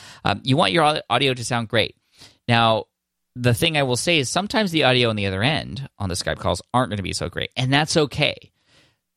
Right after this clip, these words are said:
They do on my episodes because most of the people I speak to also have a great microphone. A lot of them also podcast. So a lot of times the people I speak to on my podcast, they have a great mic setup and we both sound great.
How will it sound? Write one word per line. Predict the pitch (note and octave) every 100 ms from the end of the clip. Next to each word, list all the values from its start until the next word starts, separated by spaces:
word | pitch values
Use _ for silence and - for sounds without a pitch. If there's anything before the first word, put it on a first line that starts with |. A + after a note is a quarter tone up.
| _
They | B2 A#2+
do | A#2+ C#3 D3
on | C3
my | D3
episodes | F3 B2+ A2+ G2 A2
because | B2 - A#2+ G#2+ G2+ G#2+
most | A2 G#2+
of | A2
the | G2+
people | G#2+
I | G2
speak | F#2+ - G#2
to | - F#2+ F#2 -
also | - G#2 A2+ - G#2
have | G2 F#2
a |
great | F#2+ F2
microphone. | E2+ F2 F2 F#2
A | F#2+
lot | F#2
of | F#2
them | F#2
also | - F#2+ F#2 F#2
podcast. | G2+ E2+ F2 F2+ F#2+
So | - F2+
a |
lot | G2 G#2+
of | G#2
times | G#2 G2+
the | F#2
people | G#2 G#2
I | G2
speak | - G#2
to | - G#2
on | F#2+
my | F#2
podcast, | G#2+ B2 - B2
they | -
have | A#2 A#2
a |
great | A2 G#2+ -
mic | G#2+ G#2+
setup | A2 A2+
and | A#2+ A#2
we | A#2+
both | A#2+ A#2+ C#3+
sound | F2 E2+
great. | D#2+ -